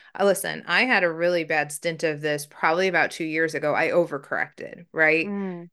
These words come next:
Speaker 1: It was covid. We were busy. We, uh, you, I mean, we all know how it was like, well, whoever came in
Speaker 2: Yeah, it was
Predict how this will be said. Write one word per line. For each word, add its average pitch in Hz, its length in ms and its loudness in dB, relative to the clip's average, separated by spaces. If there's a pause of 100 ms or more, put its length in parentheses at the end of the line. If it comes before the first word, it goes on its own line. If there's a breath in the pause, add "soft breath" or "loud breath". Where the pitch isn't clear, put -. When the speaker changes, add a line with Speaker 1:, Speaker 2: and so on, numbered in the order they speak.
Speaker 1:
It 160 60 0
was 143 180 -2
covid. 170 520 4 (580 soft breath)
We 165 140 0
were 151 180 0
busy. 151 600 -2 (240)
We, 175 840 0
uh, 147 520 2 (480)
you, 196 340 -4
I 175 60 4
mean, 170 200 -4
we 226 120 4
all 214 140 4
know 143 180 0
how 147 240 0
it 127 80 -2
was 147 300 -4
like, 160 320 2
well, 143 320 0
whoever 151 500 0
came 170 260 -2
in 151 300 -4 (220)
Speaker 2:
Yeah, 202 300 2 (120)
it 269 40 0
was 233 120 -2